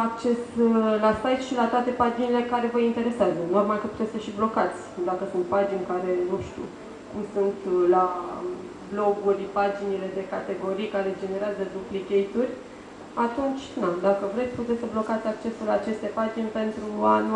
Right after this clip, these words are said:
avea probleme după. Uh, U R L-uri și redirectări, aici, un site trebuie să aibă U R L-uri S E O fle-, friendly. Asta înseamnă, uh, U R L-uri care să fie pertinente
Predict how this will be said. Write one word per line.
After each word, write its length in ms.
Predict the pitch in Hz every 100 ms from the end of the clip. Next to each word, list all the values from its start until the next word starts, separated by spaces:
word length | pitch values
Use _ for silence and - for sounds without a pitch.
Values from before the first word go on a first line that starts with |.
| 214
avea 160 | 214 208
probleme 400 | 208 202 208 202 208
după. 240 | 175 - 180
Uh, 1400 | 175 - - - - - - - - - - 247 240 247
U 40 | 262
R 20 | 294 294
L-uri 260 | 320 311
și 140 | 285 269
redirectări, 680 | 254 247 226 - - 302 285 262
aici, 320 | 277 277 - 269 269 254 254 254 240 233 - - - - - - - - - - - - -
un 80 | 269 262
site 260 | 302 311 302 -
trebuie 280 | 294 285 277 -
să 60 | 269
aibă 160 | 269 247 247
U 40 | 247
R 20 | 240 254
L-uri 300 | 254 254 -
S 40 |
E 40 | 240 240
O 40 | 240
fle-, 240 | 190 170 - -
friendly. 480 | 226 175 175 175 175 - - - - 254
Asta 160 | 262 262
înseamnă, 440 | 254 202 175 185 185 180 - - - 233
uh, 320 | 233 226 226 226 220 220 233 226
U 20 | 262
R 20 | 254 262
L-uri 300 | 285 294 269
care 200 | 262 254 254 247
să 60 | 233
fie 120 | 254 233
pertinente 380 | 226 240 254 277